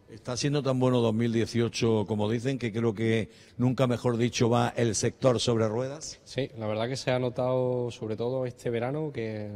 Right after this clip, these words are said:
Speaker 1: Mes de agosto ha sido
Speaker 2: ha, ha sido, sí, ha habido ahí un repunte en las ventas muy importante y la verdad que ha ido muy bien.
Speaker 1: Alejandro, que no sabes cómo te agradecemos estos minutillos que nos has dedicado y sobre todo la info-, la amplia información que nos, eh,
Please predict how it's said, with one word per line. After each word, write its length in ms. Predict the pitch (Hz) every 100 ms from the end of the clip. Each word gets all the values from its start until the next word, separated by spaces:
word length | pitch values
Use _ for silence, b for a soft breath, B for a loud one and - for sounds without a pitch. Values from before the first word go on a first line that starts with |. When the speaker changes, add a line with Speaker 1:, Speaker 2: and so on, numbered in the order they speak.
| 104
Speaker 1:
Mes 160 | 107 120
de 80 | 123
agosto 280 | 123 131
ha 60 | 135
sido 460 | - 123 117 110 110
Speaker 2:
ha, 60 |
ha 20 | 110
sido, 440 | - 120 123 120
sí, 220 | 117 127 113 - B B B -
ha 240 | - 120
habido 220 | 123 131
ahí 100 | 127
un 80 | 131
repunte 560 | 123 117 131 131 127 123
en 100 | 120
las 140 | 113
ventas 580 | 113 135 139 147 147 143
muy 200 | 127 120
importante 520 | 120 113 107 110 104 98 107
y 60 | 107
la 120 | 104
verdad 200 | 104 104
que 80 | 110
ha 40 | 110
ido 80 | 104
muy 100 | 101
bien. 140 | 95 - -
Speaker 1:
Alejandro, 460 | 120 131 143 143
que 60 | 135
no 80 | 139
sabes 240 | 147 139
cómo 200 | 135 135
te 80 | 123
agradecemos 580 | 127 123 120 - 127 131
estos 140 | - 127
minutillos 420 | 123 117 131 127
que 100 | 127
nos 160 | 117
has 80 | 131
dedicado 480 | 123 117 107 131 139
y 40 |
sobre 260 | 127 120 113
todo 260 | 104 127 120
la 160 | 117
info-, 200 | 113 123
la 120 | 123
amplia 320 | 123 135 127 123
información 640 | 104 120 113 - 131 127
que 180 | - 117
nos, 320 | 113 113 -
eh, 180 | 120